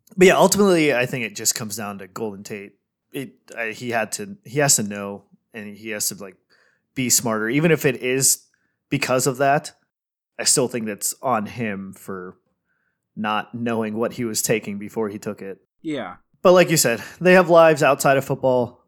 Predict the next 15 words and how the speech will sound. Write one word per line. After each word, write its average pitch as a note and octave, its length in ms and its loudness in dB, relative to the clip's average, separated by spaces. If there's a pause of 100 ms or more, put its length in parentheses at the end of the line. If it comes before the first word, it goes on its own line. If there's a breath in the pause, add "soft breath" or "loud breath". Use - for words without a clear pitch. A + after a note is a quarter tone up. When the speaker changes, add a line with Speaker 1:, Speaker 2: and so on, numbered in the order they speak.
Speaker 2:
Right. F#2+ 260 -10
I D#3 60 -6
wanna F#3+ 240 -4
give D3 120 -6
him B2+ 80 -6
the A2 60 -6
benefit A2+ 340 -8
of G#2 80 -12
the F#2+ 60 -16
doubt. F#2 400 -14
Speaker 1:
Yeah, C#3+ 240 2
it's D3+ 240 0
hard F3+ 300 4
to F3+ 100 0
be, C#3 600 -4